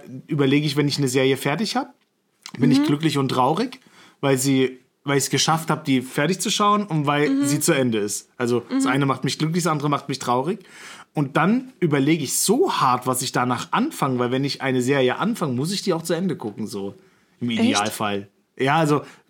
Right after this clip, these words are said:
Speaker 1: passiert jetzt in letzter Zeit weniger irgendwie. Ich
Speaker 2: Ja.
Speaker 1: switche mal ein bisschen hin und her.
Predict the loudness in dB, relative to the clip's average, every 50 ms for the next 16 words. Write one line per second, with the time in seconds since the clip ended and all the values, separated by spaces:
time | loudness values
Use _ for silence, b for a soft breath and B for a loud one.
0 | _ -4 -2 0 2 2 4 4 2 2 2 -2 0 0 0 0 2 0 0 0
1 | 2 2 0 2 2 2 2 4 2 2 2 2 2 0 0 0 0 0 0 0
2 | 2 2 2 4 4 4 4 4 2 0 0 0 0 2 2 0 0 -2 -2 0
3 | 0 0 2 0 0 0 0 0 0 0 0 -2